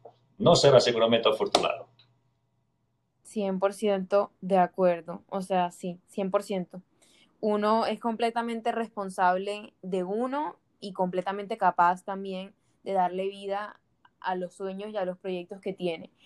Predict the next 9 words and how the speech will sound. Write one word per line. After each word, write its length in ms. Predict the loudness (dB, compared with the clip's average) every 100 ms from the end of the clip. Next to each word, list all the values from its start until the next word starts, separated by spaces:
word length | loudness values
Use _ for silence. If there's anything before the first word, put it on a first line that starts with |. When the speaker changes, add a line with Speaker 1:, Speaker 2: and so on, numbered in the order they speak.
| _ _
Speaker 2:
Y 140 | -2 4
por 220 | 6 6
último, 640 | 2 -2 -8 -4 -2 -4 -4
Máximo, 720 | -2 -2 -4 -8 -6 -8 -8
un 260 | -10 -8 -8
libro 520 | -8 -6 -4 -4 -4 _
que 140 | -12 -12
quisiera 340 | -10 -6 -4
recomendar, 680 | -4 -6 -8 -8 -10 -12